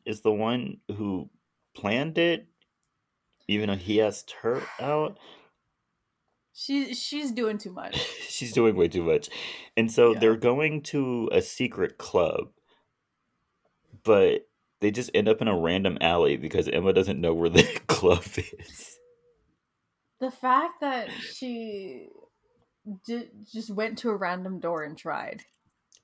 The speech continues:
Speaker 1: Yeah.
Speaker 2: Like, I <laughs>
Speaker 1: Hilarious.
Speaker 2: They, they kinda set her up for that one. <laughs>
Speaker 1: <laughs> Um, he then comes up with the idea of going to go get falafel.
Speaker 2: Yeah.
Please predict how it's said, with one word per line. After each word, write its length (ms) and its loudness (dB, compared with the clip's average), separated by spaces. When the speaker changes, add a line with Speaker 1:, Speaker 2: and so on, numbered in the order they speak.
Speaker 1:
Yeah. 400 -4
Speaker 2:
Like, 80 -4
I 380 -6
<laughs> 40 -18
Speaker 1:
Hilarious. 1000 0
Speaker 2:
They, 180 2
they 180 -2
kinda 280 2
set 180 4
her 120 4
up 160 0
for 100 -4
that 220 -2
one. 320 4
<laughs> 480 4
Speaker 1:
<laughs> 600 10
Um, 540 4
he 240 0
then 200 4
comes 220 -2
up 80 8
with 160 0
the 120 8
idea 260 6
of 80 2
going 200 0
to 60 -4
go 120 2
get 260 -8
falafel. 520 -6
Speaker 2:
Yeah. 240 -12